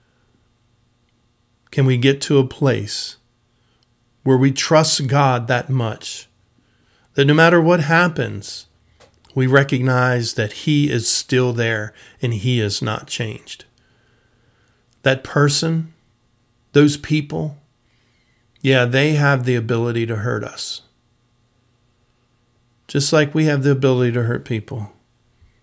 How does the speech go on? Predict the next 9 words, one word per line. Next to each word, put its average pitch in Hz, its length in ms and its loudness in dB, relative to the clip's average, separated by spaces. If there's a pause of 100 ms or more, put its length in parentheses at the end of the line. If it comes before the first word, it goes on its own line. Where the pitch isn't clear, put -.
(160)
especially 147 480 2
with 127 180 0
our 113 120 -2
mouths. 104 640 -8 (2000)
But 156 100 2
that 175 140 8
doesn't 160 320 4
mean 151 280 4
that 127 200 0